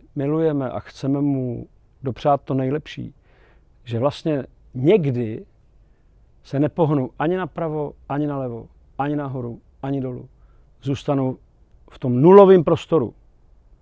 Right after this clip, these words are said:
A možná, když si to vyzkoušíte, doporučuju to každému, že nemyslete si, že tím ta debata skončila.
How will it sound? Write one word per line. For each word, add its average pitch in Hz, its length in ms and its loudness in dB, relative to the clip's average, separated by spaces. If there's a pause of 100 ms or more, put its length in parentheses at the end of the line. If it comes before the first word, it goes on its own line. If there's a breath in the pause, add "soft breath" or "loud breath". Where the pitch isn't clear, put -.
(480 soft breath)
A 127 60 0
možná, 156 360 2
když 180 140 -2
si 196 100 -12
to 220 100 0
vyzkoušíte, 147 680 -6 (200 soft breath)
doporučuju 156 440 0
to 160 100 -2
každému, 180 420 0
že 143 100 2
nemyslete 156 400 0
si, 143 160 -6
že 135 120 -2
tím 131 160 -4
ta 135 100 -6
debata 127 300 -4
skončila. 160 520 -6